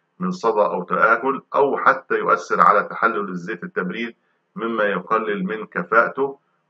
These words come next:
وقدرته على حماية الضاغط أو الموتور، تمام؟ حيث أنه من الصعب إزالة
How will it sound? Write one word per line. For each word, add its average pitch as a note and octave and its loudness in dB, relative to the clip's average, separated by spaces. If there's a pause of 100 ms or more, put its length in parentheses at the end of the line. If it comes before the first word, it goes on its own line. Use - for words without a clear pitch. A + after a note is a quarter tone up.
وقدرته A2+ 0
على A2 4
حماية G#2+ -2
الضاغط G#2+ 0
أو G#2 2
الموتور، F#2 -4 (220)
تمام؟ A2 2 (4000)
حيث A#2+ 2
أنه B2+ 4
من A#2+ -2
الصعب G#2+ 2
إزالة G#2 0